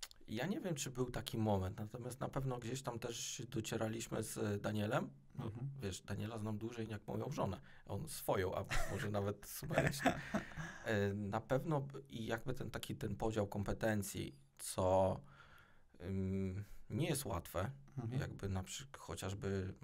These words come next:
Speaker 1: ostatni przykład kanału sportowego to pokazuje, gdzie,
Speaker 2: <laughs>
Speaker 1: wiesz, wewnętrznie też dochodzi do, do, do pewnych, mm, różnic zdań.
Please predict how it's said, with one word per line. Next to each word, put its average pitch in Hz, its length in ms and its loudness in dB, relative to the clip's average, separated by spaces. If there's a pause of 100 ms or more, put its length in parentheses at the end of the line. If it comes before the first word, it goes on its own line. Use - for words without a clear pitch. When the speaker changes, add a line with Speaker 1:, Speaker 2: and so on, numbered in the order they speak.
Speaker 1:
ostatni 90 400 -6
przykład 95 420 -6
kanału 98 380 0
sportowego 95 640 -4
to - 100 -10
pokazuje, 98 640 -4
gdzie, 92 340 -4
Speaker 2:
<laughs> - 600 -4
Speaker 1:
wiesz, 92 260 -2
wewnętrznie 101 800 -2
też 101 280 -2 (400)
dochodzi 98 420 -4
do, 95 280 2
do, 98 160 -2
do 104 140 -6
pewnych, 98 480 -2 (1120)
mm, 101 320 0 (100)
różnic 113 440 -2
zdań. 135 360 6